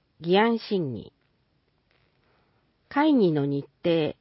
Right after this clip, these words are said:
時間などは変更になることがあります。また、会議日程などは、市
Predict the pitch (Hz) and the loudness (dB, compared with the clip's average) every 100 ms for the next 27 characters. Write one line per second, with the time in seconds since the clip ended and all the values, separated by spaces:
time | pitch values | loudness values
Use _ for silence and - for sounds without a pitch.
0 | _ - 170 - 254 254 240 180 135 110 | _ -12 -4 0 2 2 2 2 0 -2
1 | - 226 254 - 262 254 254 226 151 135 | 0 0 0 -2 0 0 0 0 -4 -6
2 | 143 131 127 123 113 120 - _ _ _ | -6 -4 -6 -6 -8 -10 -18 _ _ _
3 | _ _ _ _ - 170 - 196 180 - | _ _ _ _ -8 -8 -4 -4 -4 -10
4 | _ _ _ _ _ - 254 285 277 269 | _ _ _ _ _ 0 2 4 2 2
5 | 269 - - 180 143 139 127 110 92 - | 2 -2 -2 0 0 -4 -6 -6 -8 -14
6 | _ _ _ _ - 269 | _ _ _ _ -6 -4